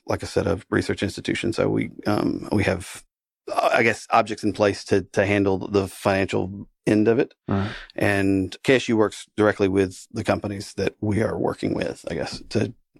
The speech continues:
Speaker 1: work with funding,
Speaker 2: So
Speaker 1: that's
Speaker 2: you
Speaker 1: a
Speaker 2: actually
Speaker 1: different
Speaker 2: have
Speaker 1: answer.
Speaker 2: some folks who are reaching out to say, "Hey, we're the Coles College of Business. We
Speaker 1: Yes.
Speaker 2: have the Brain Lab, and we can,
Speaker 1: Offer
Speaker 2: uh,
Speaker 1: this
Speaker 2: bend
Speaker 1: to
Speaker 2: it in
Speaker 1: you.
Speaker 2: your
Speaker 1: Abs-,
Speaker 2: direction to your
Speaker 1: absolutely.
Speaker 2: benefit. Help
Speaker 1: Yep.
Speaker 2: us get some information." What sorts of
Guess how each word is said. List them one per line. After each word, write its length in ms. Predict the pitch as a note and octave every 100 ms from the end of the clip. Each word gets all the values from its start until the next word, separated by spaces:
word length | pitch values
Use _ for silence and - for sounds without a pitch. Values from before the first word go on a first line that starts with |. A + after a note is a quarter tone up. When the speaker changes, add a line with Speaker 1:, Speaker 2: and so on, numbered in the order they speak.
| -
Speaker 1:
work 260 | F#2+ -
with 100 | F#2+ - _ _ - -
funding, 460 | - - - F2+ F2+
Speaker 2:
So 120 | F#2
Speaker 1:
that's 100 | C#3
Speaker 2:
you 140 | A#2+ D#3+
Speaker 1:
a 40 |
Speaker 2:
actually 220 | D3 C#3
Speaker 1:
different 60 | A#2+
Speaker 2:
have 80 | A#2+
Speaker 1:
answer. 100 | -
Speaker 2:
some 120 | A2
folks 340 | - A2+ G#2+
who 100 | -
are 100 | A2 G#2
reaching 340 | A2 G#2+ G2+
out 180 | G#2 G2
to 60 | G2+
say, 200 | A2 G2+
"Hey, 300 | G#2+ G2+ G2
we're 360 | G2 G#2+ G#2+
the 100 | G2+
Coles 280 | - G#2+ G2+
College 280 | - G#2+ G2
of 80 | F#2
Business. 320 | G#2+ G#2+ -
We 60 | G2+
Speaker 1:
Yes. 80 |
Speaker 2:
have 140 | A2+ G#2
the 60 |
Brain 340 | G2+ A2 A2 A2
Lab, 240 | G#2+ G2+
and 100 | G2+
we 140 | G2+ G2+
can, 420 | G2+ F#2 F#2 - -
Speaker 1:
Offer 280 | - G2+ -
Speaker 2:
uh, 40 | F#2+
Speaker 1:
this 260 | G2+ G2
Speaker 2:
bend 180 | G#2+ A2
Speaker 1:
to 60 | G#2+
Speaker 2:
it 100 | F2+
in 80 | G#2
Speaker 1:
you. 40 | G#2
Speaker 2:
your 60 |
Speaker 1:
Abs-, 100 | G2+
Speaker 2:
direction 460 | G2+ G#2 A2 - G2+
to 60 | G#2
your 60 |
Speaker 1:
absolutely. 280 | G2+ G2 G#2
Speaker 2:
benefit. 520 | - G#2+ G#2 G#2 F#2+ -
Help 220 | - G2
Speaker 1:
Yep. 20 | G2+
Speaker 2:
us 140 | G2
get 180 | - F#2+
some 180 | - G2
information." 540 | G2 F#2+ F#2+ F#2+ G#2+
What 340 | F#2 D3 G3 -
sorts 340 | - E3 -
of 240 | B2+ A2